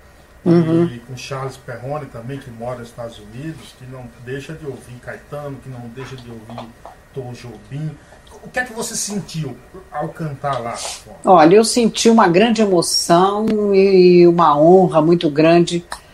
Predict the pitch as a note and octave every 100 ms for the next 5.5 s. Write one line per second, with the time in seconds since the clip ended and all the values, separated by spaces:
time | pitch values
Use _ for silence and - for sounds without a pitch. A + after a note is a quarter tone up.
0 | - - E3 F3 F#3 F3 E3 E3+ - -
1 | F3+ F3+ E3 D3+ D#3+ F3 E3+ - F3+ D#3+
2 | D3+ - F3+ G3+ G3+ A3+ - A#3+ - G#3+
3 | G3+ A3+ B3 - - - _ _ - -
4 | - G#3+ - A#3 - B3+ B3+ - A3+ A3+
5 | A3 F#3 B3+ C4